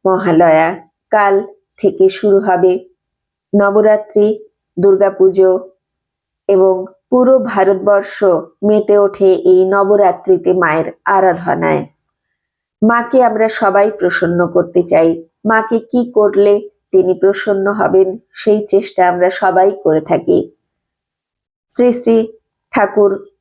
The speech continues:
সীতারাম দাস ওঙ্কারনাথ দেবের মাতৃগাথা বইটিতে তিনি লিখছেন কিভাবে মাকে প্রসন্ন করা যায় সেই বিষয়ে। তিনি লিখছেন, "সদানন্দময়ী মা,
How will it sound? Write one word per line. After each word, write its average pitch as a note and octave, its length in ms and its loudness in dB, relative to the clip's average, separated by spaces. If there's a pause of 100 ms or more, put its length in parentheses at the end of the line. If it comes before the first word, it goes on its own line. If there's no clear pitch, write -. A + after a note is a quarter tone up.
(720)
সীতারাম A3 600 0
দাস G3 360 -2
ওঙ্কারনাথ G3 600 0
দেবের E3+ 520 0 (160)
মাতৃগাথা G3 840 -2
বইটিতে F#3 540 0
তিনি F#3 300 0
লিখছেন F#3 580 0 (440)
কিভাবে A3+ 460 2
মাকে F#3+ 400 0
প্রসন্ন E3+ 640 -2
করা D3+ 260 2
যায় E3 260 0
সেই F3 280 0
বিষয়ে। D3 540 0 (1080)
তিনি B3+ 220 2
লিখছেন, A#3+ 640 0 (460)
"সদানন্দময়ী A3 1000 0
মা, G#3+ 400 0